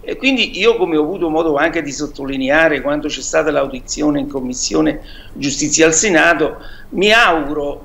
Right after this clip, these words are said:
non solo una, una, diciamo così, una procedura che snellisca e riduca i tempi soprattutto della giustizia, ma dia anche la possibilità agli avvocati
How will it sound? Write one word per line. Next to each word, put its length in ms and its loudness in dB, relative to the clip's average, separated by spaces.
non 200 -10
solo 460 0
una, 520 0
una, 600 0
diciamo 480 -2
così, 220 -4
una 200 0
procedura 840 0
che 140 2
snellisca 800 0
e 140 4
riduca 520 0
i 140 4
tempi 480 -2
soprattutto 840 -6
della 460 2
giustizia, 1040 -4
ma 120 4
dia 240 4
anche 260 0
la 140 2
possibilità 800 -4
agli 220 0
avvocati 760 -2